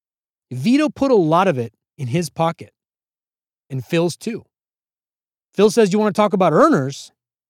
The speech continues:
Fat Dom." T and Sil shrug. Well played. "What about him?"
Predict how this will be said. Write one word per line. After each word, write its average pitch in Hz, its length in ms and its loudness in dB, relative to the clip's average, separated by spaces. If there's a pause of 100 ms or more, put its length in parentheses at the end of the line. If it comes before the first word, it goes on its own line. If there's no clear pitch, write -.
(540)
Fat - 400 0
Dom." 151 400 0 (1300)
T 165 180 -2
and 156 100 -2
Sil 160 200 -2
shrug. 156 440 0 (1400)
Well 120 160 -4
played. 131 340 -6 (1200)
"What 185 180 2
about 214 220 4
him?" 104 140 -6